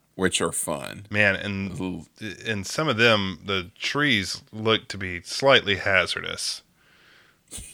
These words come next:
Speaker 1: Yeah, a little bit. Yeah. Kind of tilting back and forth. Um, we've got Bill Justice reindeer.
Speaker 2: Yeah. You got the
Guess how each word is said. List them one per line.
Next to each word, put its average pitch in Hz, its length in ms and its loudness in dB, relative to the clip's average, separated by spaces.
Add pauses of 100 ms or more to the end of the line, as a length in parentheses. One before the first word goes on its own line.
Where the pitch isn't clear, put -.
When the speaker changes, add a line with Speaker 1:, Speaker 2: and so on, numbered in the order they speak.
(140)
Speaker 1:
Yeah, 147 160 12 (340)
a 156 80 -2
little 139 300 -4
bit. 104 520 6
Yeah. 95 280 4 (840)
Kind 120 220 -2
of 92 180 -2
tilting 87 600 0
back 87 340 -2
and 76 260 -10 (220)
forth. - 480 0 (640)
Um, 98 420 6 (160)
we've 95 160 0
got 92 240 10
Bill 95 220 4
Justice 113 520 4
reindeer. 117 840 8 (340)
Speaker 2:
Yeah. 95 260 2 (600)
You 120 80 4
got 123 180 10
the 107 260 10